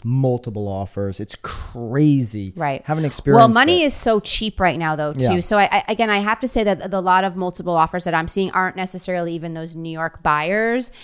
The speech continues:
Speaker 2: There are those buyers that,
Speaker 1: That
Speaker 2: you
Speaker 1: are gonna
Speaker 2: know,
Speaker 1: buy anyways.
Speaker 2: that, yes,
Speaker 1: But because,
Speaker 2: that are
Speaker 1: but,
Speaker 2: local,
Speaker 1: but
Speaker 2: that
Speaker 1: you
Speaker 2: are now
Speaker 1: have
Speaker 2: getting
Speaker 1: multiple
Speaker 2: money.
Speaker 1: off-
Speaker 2: S-, it's so cheap.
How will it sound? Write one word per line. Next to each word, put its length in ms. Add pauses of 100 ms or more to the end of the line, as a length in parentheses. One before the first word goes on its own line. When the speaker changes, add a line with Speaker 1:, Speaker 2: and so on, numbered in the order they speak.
(260)
Speaker 2:
There 200
are 80
those 460 (220)
buyers 360
that, 340
Speaker 1:
That 80
Speaker 2:
you 60
Speaker 1:
are 40
gonna 120
Speaker 2:
know, 40
Speaker 1:
buy 200
anyways. 340
Speaker 2:
that, 240
yes, 220
Speaker 1:
But 160
because, 280
Speaker 2:
that 120
are 80
Speaker 1:
but, 140
Speaker 2:
local, 540
Speaker 1:
but 100
Speaker 2:
that 80
Speaker 1:
you 40
Speaker 2:
are 40
now 80
Speaker 1:
have 80
Speaker 2:
getting 180
Speaker 1:
multiple 400
Speaker 2:
money. 120
Speaker 1:
off- 160
Speaker 2:
S-, 220
it's 160
so 160
cheap. 380